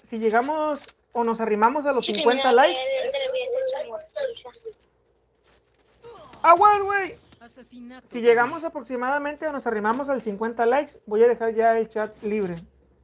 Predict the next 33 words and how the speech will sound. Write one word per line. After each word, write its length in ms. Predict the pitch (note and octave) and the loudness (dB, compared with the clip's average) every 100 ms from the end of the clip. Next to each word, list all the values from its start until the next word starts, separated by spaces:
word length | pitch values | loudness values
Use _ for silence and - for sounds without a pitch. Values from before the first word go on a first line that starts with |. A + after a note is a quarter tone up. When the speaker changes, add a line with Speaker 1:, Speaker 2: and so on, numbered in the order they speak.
| _ _ - - _ _ _ _ _ _ _ _ - _ - _ - - _ _ _ - | _ _ -20 -20 _ _ _ _ _ _ _ _ -20 _ -20 _ -20 -20 _ _ _ -14
Speaker 1:
Entonces, 520 | F3+ F3 G#3 G#3+ - - _ _ _ _ | -8 -4 -2 -4 -6 -20 _ _ _ _
para 180 | F#3 F3+ | -8 -6
que 140 | F#3 | -6
los 140 | F#3 F3 | -8 -8
que 80 | |
gusten 360 | F3+ F#3+ G#3 A3 | -8 -6 -6 -4
ir 60 | A3 | -2
dejando 260 | A3 A3 | 0 0
su 120 | A3 G3 | -4 -4
buen 200 | G3 G3+ | -2 2
like, 240 | D4+ D#4+ _ _ | 0 -2 _ _
tiene, 520 | G3+ G3 G#3+ A3 - _ _ _ _ _ _ _ - | -6 -2 -2 -4 -8 _ _ _ _ _ _ _ -2
tiene 200 | A3 B3 | 0 2
buen 180 | C4 | 2
propósito, 640 | C4 B3+ A3 G3 F#3 F3 F3 | 2 0 0 -4 -6 -6 -6
¿eh? 120 | G#3 | -6
Tiene 180 | G#3 G3+ | -8 -8
muy 140 | G#3+ G#3 | -6 -6
buen 160 | G#3 | -6
propósito. 560 | G3+ F#3+ F#3 G#3+ G#3+ C4 - _ _ _ _ - | -8 -8 -6 -6 -6 -10 -12 _ _ _ _ -10
Speaker 2:
Agarren 480 | C4+ C#4+ D4+ F4 E4+ | -4 -2 0 0 0
el 100 | D4+ | 0
teléfono 460 | C4+ D4 E4 E4 | 2 0 -2 -6
de 160 | D4 C4 | 0 0
su 220 | - - _ - | 0 -8 _ -6
mamá, 420 | A#4+ A#4+ C5 B4 | 0 2 2 2
de 120 | B4+ C5+ | -2 -2
su 120 | - | -6
papá, 380 | - A4 C5 C4 | -8 -6 -2 -2
de 100 | C5+ | -2
su 140 | - A#3+ | -2 -6
abuelita, 600 | A3+ G#3+ A#3 - - C4 | -6 -4 -6 -10 -6 -2
de 300 | B3+ A3+ | 0 -2